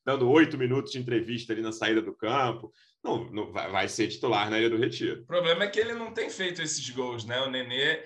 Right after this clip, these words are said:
Speaker 2: ele não faz gol há bastante tempo. É, não, até o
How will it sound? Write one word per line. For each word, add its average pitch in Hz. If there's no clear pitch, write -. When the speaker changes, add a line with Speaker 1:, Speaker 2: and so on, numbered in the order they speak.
Speaker 2:
ele 131
não 147
faz 151
gol 147
há 180
bastante 143
tempo. 104
É, 87
não, 113
até 110
o 208